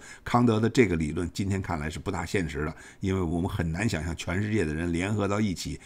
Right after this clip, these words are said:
变成一个君主，只有一个人来管，这显然是不，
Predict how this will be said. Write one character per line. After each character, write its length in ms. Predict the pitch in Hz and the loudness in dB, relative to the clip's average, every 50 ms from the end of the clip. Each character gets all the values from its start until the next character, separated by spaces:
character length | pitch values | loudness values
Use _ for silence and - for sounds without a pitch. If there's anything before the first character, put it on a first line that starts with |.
| - - - - | -16 -20 -6 -2
变 180 | 104 90 82 | -2 0 0
成 100 | 87 90 | 0 0
一 300 | 87 78 76 87 123 147 | -2 -2 0 2 4 6
个 80 | 131 104 | 6 6
君 240 | 87 101 98 92 85 | 4 4 2 2 2
主， 140 | 78 71 | 0 -2
只 160 | 73 - 104 104 | -4 -2 0 0
有 100 | 92 80 | 2 2
一 220 | 76 80 104 123 | 2 4 4 4
个 80 | 117 90 | 6 6
人 160 | 85 90 85 | 4 2 2
来 120 | 82 85 | 0 0
管， 240 | 85 - 69 71 82 | -2 -4 -4 -6 -4
这 120 | 82 95 | -4 -4
显 200 | 82 - 82 78 | -4 -4 -4 -6
然 80 | 78 82 | -6 -6
是 80 | 95 104 | -6 -6
不， 160 | 104 - | -6 -6